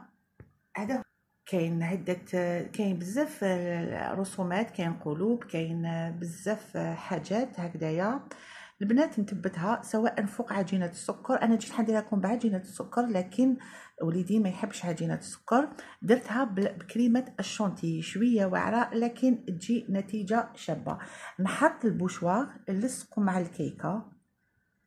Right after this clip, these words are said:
شوفوا البنات يلصق فاسيلمون، ما نطبعوش، راهي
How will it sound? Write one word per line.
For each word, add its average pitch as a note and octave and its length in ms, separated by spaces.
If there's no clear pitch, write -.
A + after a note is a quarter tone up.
شوفوا - 320
البنات G3 440
يلصق - 500
فاسيلمون، F3+ 800
ما G3 180
نطبعوش، B3 640
راهي A3 340